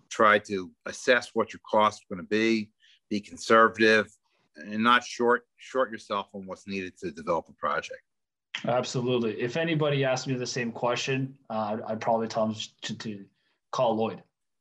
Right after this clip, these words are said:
Speaker 2: I was gonna tell them,
Speaker 1: <laughs>
Speaker 2: "Hey, give, <laughs> give Lloyd a call."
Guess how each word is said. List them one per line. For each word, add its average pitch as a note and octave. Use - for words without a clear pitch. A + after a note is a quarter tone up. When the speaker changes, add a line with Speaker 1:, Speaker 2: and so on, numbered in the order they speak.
Speaker 2:
I A2+
was B2+
gonna C#3
tell C3+
them, A2+
Speaker 1:
<laughs> -
Speaker 2:
"Hey, C#3+
give, F3
<laughs> -
give D3
Lloyd C#3+
a B2
call." -